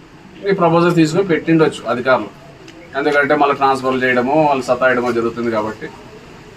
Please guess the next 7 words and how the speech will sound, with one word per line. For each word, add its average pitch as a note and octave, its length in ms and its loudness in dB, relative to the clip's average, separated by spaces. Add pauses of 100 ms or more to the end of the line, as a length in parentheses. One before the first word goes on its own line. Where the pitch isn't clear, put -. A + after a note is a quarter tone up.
మా A#2 120 2
ప్రజలు B2 380 0
మా C3+ 200 4
వైపు C#3 320 2
తీర్పు C3 260 -6
ఇచ్చినా D3 300 0
కూడా, C3+ 440 0